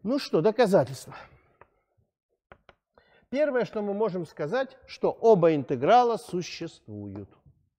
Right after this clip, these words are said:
Почему? Ну, функция f по договоренности непрерывна, множество y измеримо,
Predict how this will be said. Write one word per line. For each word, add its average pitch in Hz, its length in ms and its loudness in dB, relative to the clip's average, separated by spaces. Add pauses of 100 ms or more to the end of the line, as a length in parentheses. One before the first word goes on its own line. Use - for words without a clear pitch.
(800)
Почему? 139 600 -6 (1800)
Ну, 269 140 -2
функция 240 840 -2
f 165 540 0 (520)
по 190 120 0
договоренности 196 880 0
непрерывна, 143 960 -2 (260)
множество 214 540 0
y 202 500 -2 (520)
измеримо, 156 760 0